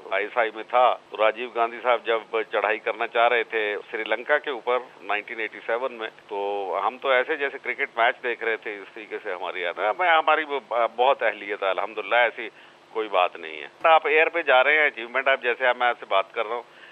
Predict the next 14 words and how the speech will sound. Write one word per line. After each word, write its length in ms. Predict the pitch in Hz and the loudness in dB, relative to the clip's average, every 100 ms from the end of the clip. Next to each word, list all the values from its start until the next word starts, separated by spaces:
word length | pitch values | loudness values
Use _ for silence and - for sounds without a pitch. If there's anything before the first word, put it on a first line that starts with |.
| - 120 | -14 -2
ये 100 | 175 | -2
कोई 160 | 226 | 0
achievement 460 | 196 - 85 90 123 349 | 0 -2 -6 -4 -4 -6
है? 140 | 370 - - - - | -10 -14 -20 -8 -8
achievement 520 | - 190 202 220 226 180 | -4 -6 0 0 0 0
वो 180 | 185 | 0
होती 280 | 165 - 127 | 0 -4 -2
है 300 | 123 127 165 | 2 4 2
कि 140 | 180 160 | 0 -2
आप 360 | - 123 139 139 | 4 4 4 0
जो 80 | 156 | -6
strategic 720 | - 151 - 214 190 214 156 | -4 -6 -6 -8 -2 -2 -2
objectives 600 | 120 120 - 147 110 101 | 0 0 0 -4 -8 -4
हैं 160 | 101 | -4